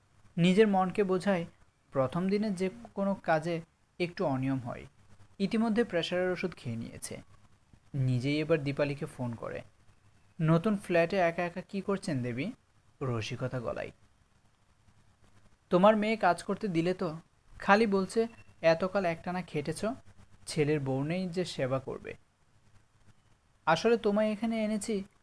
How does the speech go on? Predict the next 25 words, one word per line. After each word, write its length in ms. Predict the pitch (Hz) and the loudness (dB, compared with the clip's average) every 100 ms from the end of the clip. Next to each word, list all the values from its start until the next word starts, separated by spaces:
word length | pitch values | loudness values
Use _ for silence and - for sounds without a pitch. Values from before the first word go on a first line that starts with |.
| _ | _
কয়েকদিন 440 | - 151 151 165 170 | 4 6 6 2 -2
রেস্ট 300 | 139 135 143 | 0 -2 -2
দেব 220 | 131 107 71 | -4 -6 -12
বলে, 240 | 60 50 - _ _ _ _ - | -12 -14 -18 _ _ _ _ -2
একটা 280 | 170 - 226 | 0 2 0
মেশিনেরও 500 | 175 165 196 196 190 | 0 0 0 0 0
বিশ্রাম 420 | 139 127 139 123 | -2 -4 -4 -6
প্রয়োজন। 460 | 123 120 - 101 - _ _ _ _ _ _ 160 | -6 -8 -10 -14 -16 _ _ _ _ _ _ -2
বোঝো 320 | 151 170 180 | 4 4 4
দেখি, 340 | 185 180 233 262 _ _ _ _ - | 0 -2 -4 -8 _ _ _ _ -2
চুপচাপ 440 | 220 208 240 226 | 0 2 0 2
একা 280 | 156 151 170 | 0 0 -2
বসে 280 | 165 165 180 | -2 -4 -4
বসে 300 | 175 190 - - | -4 -4 -6 -4
কত 260 | 135 131 | -4 -2
টিভি 280 | 143 156 156 | -6 -6 -4
দেখব?" 340 | 160 151 180 - _ _ _ _ _ _ _ _ _ _ _ _ | -4 -4 -6 -8 _ _ _ _ _ _ _ _ _ _ _ _
সুজিতের 600 | - - 226 240 240 240 | -10 0 0 2 0 0
রাগ 220 | 156 143 147 | 0 -2 -4
এসে 220 | 139 127 | -8 -8
যায়। 180 | - 50 - _ _ _ - | -8 -10 -14 _ _ _ -12
স্বামী 500 | - 156 131 123 139 | -4 0 0 0 -2
এদিকে 400 | 139 147 165 170 190 _ _ - | -4 -4 -4 -4 -8 _ _ -10
ঘোল 260 | - 127 135 | -4 0 0
খাচ্ছে, 420 | 165 165 - 214 | 0 -4 -4 -6